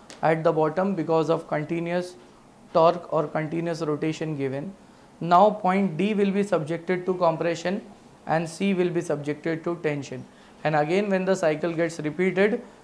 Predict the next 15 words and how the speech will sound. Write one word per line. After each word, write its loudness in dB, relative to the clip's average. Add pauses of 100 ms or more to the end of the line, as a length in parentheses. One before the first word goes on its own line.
(100)
then 2
C -2
will 0
be 2
again 0
subjected -4
to -4
compression -4
and -6
D -2
will -6
be -2
tension. -6 (380)
So 4 (200)
such 6